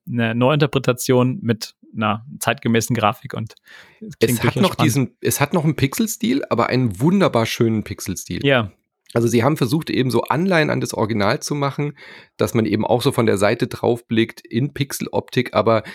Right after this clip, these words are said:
Speaker 2: dann geht die Sonne unter und du hast so richtige Lensflare-Effekte und du hast, ähm, dann, dann, äh, fährt der Wagen übers Wasser, dann kannst du so eine Fähre kaufen oder so und das Wasser hat aber wenig mit Pixel zu tun, ja, also es ist dann
Speaker 1: Ja.
Speaker 2: wirklich so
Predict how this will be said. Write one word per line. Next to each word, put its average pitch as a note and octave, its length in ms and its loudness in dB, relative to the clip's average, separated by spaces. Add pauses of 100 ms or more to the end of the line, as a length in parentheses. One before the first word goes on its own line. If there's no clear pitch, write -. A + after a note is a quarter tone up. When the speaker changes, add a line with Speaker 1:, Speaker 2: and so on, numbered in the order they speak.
(380)
Speaker 2:
dann A2 160 2
geht A#2 160 2
die B2+ 60 2
Sonne A#2 360 4
unter C3 280 2
und A2+ 80 0
du G#2 80 2
hast A2 100 -2
so G2+ 80 -4
richtige G#2+ 320 -2
Lensflare-Effekte G2 1300 0
und G2+ 140 -4
du G2+ 140 -4
hast, - 340 -6 (420)
ähm, F#2+ 520 0
dann, G2+ 160 -2
dann, G2 260 0
äh, D#2 400 -6 (180)
fährt A#2 340 0
der A2+ 160 4
Wagen G#2+ 380 2
übers G2+ 340 -2
Wasser, C3 340 2
dann A2 200 0
kannst G#2+ 240 -4
du A2+ 60 2
so G2 80 0
eine G2 120 0
Fähre A#2+ 400 0
kaufen B2 340 -2
oder A#2 140 4
so A2 100 -4
und G#2 60 0
das G#2 180 -2
Wasser A2 300 0
hat A#2 140 -2
aber G#2 240 -4 (160)
wenig A#2 400 2
mit G#2+ 120 0
Pixel G2+ 300 -2
zu - 160 -8
tun, F2 320 -8
ja, G#2 80 2
also A2 160 0
es G2+ 80 -2
ist G#2 140 -8
dann A2 60 4
Speaker 1:
Ja. A2+ 80 2
Speaker 2:
wirklich A#2 240 -4
so G2+ 240 2